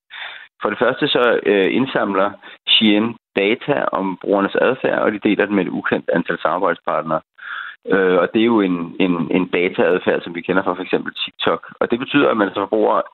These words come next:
ingen kontrol har over sine data. For det andet, så skal man være opmærksom på, at, øh,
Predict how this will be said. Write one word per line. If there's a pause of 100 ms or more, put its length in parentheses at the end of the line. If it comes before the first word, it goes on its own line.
(120)
ingen
kontrol
har
over
sine
data. (840)
For
det
andet,
så
skal
man
være
opmærksom
på,
at,
øh,